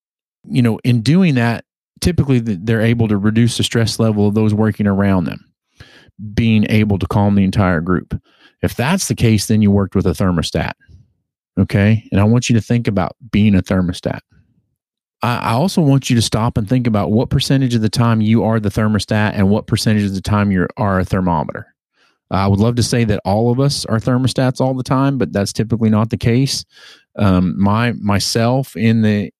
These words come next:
in the, the beginning, if a customer had a bad experience and called me or left a message,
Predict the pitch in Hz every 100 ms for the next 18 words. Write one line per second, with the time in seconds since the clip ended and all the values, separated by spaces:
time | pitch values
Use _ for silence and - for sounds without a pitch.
0 | _ - 113 110 107 104 101 98 92 -
1 | _ - 113 101 110 123 120 120 113 _
2 | _ _ - - 101 127 - 117 113 117
3 | 110 113 113 104 - 120 117 113 113 -
4 | - - 110 - 120 113 110 113 113 113
5 | 107 98 98 101 107 110 107 110 - 101
6 | -